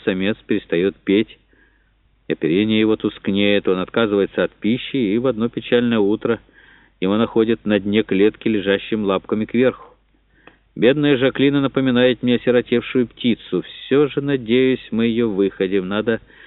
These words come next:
проделать курс уколов. Нам предстоит нелегкая борьба».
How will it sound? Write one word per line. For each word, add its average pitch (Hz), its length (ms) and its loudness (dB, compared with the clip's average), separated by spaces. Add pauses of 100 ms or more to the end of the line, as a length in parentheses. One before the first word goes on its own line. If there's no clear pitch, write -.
(400)
проделать 101 720 0
курс - 400 -4
уколов. 101 760 2
Нам 107 240 -2
предстоит 110 580 0
нелегкая 104 600 0
борьба». 117 540 0